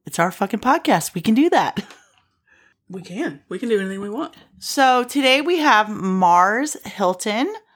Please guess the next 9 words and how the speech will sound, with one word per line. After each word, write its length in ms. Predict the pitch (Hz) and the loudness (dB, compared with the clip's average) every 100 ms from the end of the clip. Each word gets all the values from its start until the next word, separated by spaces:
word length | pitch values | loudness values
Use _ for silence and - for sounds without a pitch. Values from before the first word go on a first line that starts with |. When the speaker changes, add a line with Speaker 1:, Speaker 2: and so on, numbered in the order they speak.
| _ _ _ _ | _ _ _ _
Speaker 1:
which 300 | 190 180 - | -10 -10 -8
is, 320 | 160 151 - - _ _ | -10 -10 -14 -16 _ _
I 60 | 156 | -18
mean, 140 | 143 139 | -16 -16
that's 220 | 170 - | -16 -16
such 160 | - 143 | -16 -18
a 40 | |
cool 260 | - 147 135 | -16 -16 -14
name. 460 | 135 139 165 262 | -14 -10 -10 -10